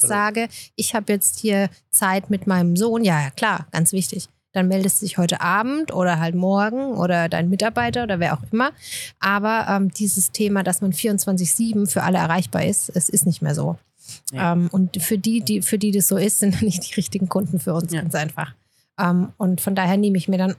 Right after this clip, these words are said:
Speaker 2: <clears throat> auch die Zeit, um zu sagen, ähm, „Nee, jetzt, äh, kann ich jetzt grad nicht mehr, bis dahin, da bin ich erreichbar und danach nicht, ähm, sonst morgen wieder.“ Ähm, und eben in der Woche, wenn er bei seinem Papa ist, dann kann ich alle Termine eben reinlegen und, äh,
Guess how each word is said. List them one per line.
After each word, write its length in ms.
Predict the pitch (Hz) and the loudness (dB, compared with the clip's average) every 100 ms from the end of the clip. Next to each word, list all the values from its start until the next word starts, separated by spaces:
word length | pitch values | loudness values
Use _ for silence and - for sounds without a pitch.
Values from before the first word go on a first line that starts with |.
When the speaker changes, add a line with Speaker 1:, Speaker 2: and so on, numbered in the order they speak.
| - | -4
Speaker 2:
<clears throat> 380 | 269 285 240 190 | -4 0 0 0
auch 160 | 185 - | -4 -2
die 160 | 190 | -2
Zeit, 340 | - 196 185 - | 0 0 0 0
um 140 | 190 | 0
zu 120 | - | 0
sagen, 440 | 185 180 175 180 180 | 0 0 2 0 0
ähm, 320 | 180 175 175 170 | 0 2 2 2
„Nee, 160 | 190 185 | 2 2
jetzt, 260 | 180 - | 0 -4
äh, 160 | 196 190 | -4 -4
kann 180 | - 208 | -2 -2
ich 60 | |
jetzt 100 | 220 | -2
grad 140 | - 208 | -2 -2
nicht 180 | 196 214 | -2 0
mehr, 180 | 214 | 0
bis 180 | 208 - | 0 -2
dahin, 220 | 202 190 | 0 0
da 80 | 190 | 0
bin 120 | 190 | 0
ich 60 | 180 | 0
erreichbar 600 | 170 180 185 - 202 - | 0 0 0 0 -2 0
und 100 | 190 | -2
danach 320 | 180 180 165 | 0 0 0
nicht, 300 | 226 240 - - _ _ - | -2 -2 -6 -20 _ _ 0
ähm, 240 | 190 185 | 2 2
sonst 300 | 190 175 - | 0 0 0
morgen 320 | 185 165 170 | -2 0 0
wieder.“ 260 | 165 170 180 - _ _ _ - | -2 -4 -6 -10 _ _ _ -2
Ähm, 380 | 185 185 175 - _ _ _ _ _ _ - - | 2 2 2 0 _ _ _ _ _ _ -16 -2
und 120 | 214 | -2
eben 240 | 196 202 196 | 0 0 2
in 160 | 196 | 2
der 220 | 180 180 | 2 2
Woche, 260 | 196 185 190 | 0 0 0
wenn 140 | 185 | 0
er 100 | 180 | 2
bei 160 | 180 180 | 0 2
seinem 160 | 175 175 | 2 0
Papa 240 | 202 196 | 0 0
ist, 260 | 190 190 - | 2 0 2
dann 220 | 175 185 | 2 2
kann 220 | - 185 | 0 0
ich 200 | 180 - | -2 -2
alle 160 | 185 180 | 0 0
Termine 420 | - 190 185 165 | 2 2 4 2
eben 160 | 175 180 | 0 0
reinlegen 720 | 170 180 175 175 175 175 175 | 2 2 4 2 4 4 2
und, 340 | 175 185 - | 0 0 -2
äh, 160 | 175 | -2